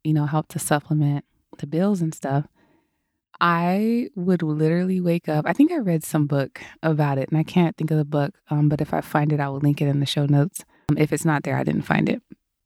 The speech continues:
But I read this book, and then I was like, "You know what? I'm gonna just try this out." So <laughs> I would wake up, and I would go to my mailbox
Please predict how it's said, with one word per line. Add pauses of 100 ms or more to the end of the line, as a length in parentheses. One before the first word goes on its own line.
(220)
But
I
read
this
book, (840)
and
then
I
was
like,
"You
know
what?
I'm
gonna
just
try
this
out." (800)
So (140)
<laughs>
I
would
wake
up, (720)
and
I
would
go
to
my
mailbox